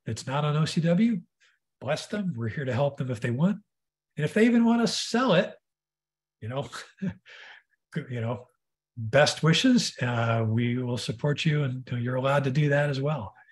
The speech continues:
And that does still happen sometimes. Um, another one that's really, you know, important for many people at M I T, especially when you get into the upper level classes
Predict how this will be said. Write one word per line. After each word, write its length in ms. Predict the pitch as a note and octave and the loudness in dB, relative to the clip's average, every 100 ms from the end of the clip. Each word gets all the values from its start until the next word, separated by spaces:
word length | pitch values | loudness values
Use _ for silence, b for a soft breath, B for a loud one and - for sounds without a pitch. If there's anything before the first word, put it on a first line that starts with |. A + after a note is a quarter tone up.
| b | b
And 100 | - C3 | -6 2
that 180 | C#3 | 2
does 320 | B2 C#3 D3 - | 6 4 4 -2
still 300 | - C#3+ C#3+ | -4 0 0
happen 340 | C#3 C#3+ A#2+ | 0 -2 -6
sometimes. 640 | G#2 A#2 A2 B2 C3+ E3+ - _ _ _ - B B B B B B B B B _ - | -8 -6 -6 -2 0 -2 -6 _ _ _ -20 B B B B B B B B B _ 2
Um, 300 | D3 D3 C#3 - _ - - - | 4 4 2 -4 _ -20 -4 6
another 300 | G3 C4 A#3+ | 8 10 10
one 180 | G3+ | 10
that's 340 | E3 C#3+ - - | 10 8 -2 -4
really, 640 | E3 C3+ D#3 D#3 D3 C3+ - C3+ | 0 4 4 6 2 0 -6 -4
you 100 | B2+ | -2
know, 280 | A#2+ A2+ - _ _ _ _ - | -2 -6 -10 _ _ _ _ -2
important 540 | C#3 A#2+ - E3 C3 | -2 0 2 2 0
for 140 | A2 B2 | -2 0
many 240 | C#3+ D#3 | 2 2
people 300 | - C3 A#2+ | 2 0 -2
at 100 | A#2+ | -4
M 140 | A#2+ | -2
I 180 | G#2+ G#2+ | 0 -2
T, 520 | - - C4 E3 C3+ A2 | -2 4 6 6 4 0
especially 440 | - - G3 - | -4 2 2 4
when 100 | C#3+ | 4
you 100 | C#3+ | 4
get 140 | C3 C#3 | 2 2
into 160 | B2 | 2
the 220 | A2+ A2+ C3 | 0 0 -2
upper 200 | C3+ C#3+ | 0 2
level 420 | C3 B2 A2+ G#2+ | 4 2 2 -2
classes 800 | - - B2+ C3+ - A2+ G#2+ | -4 -8 -4 -4 -4 -4 -4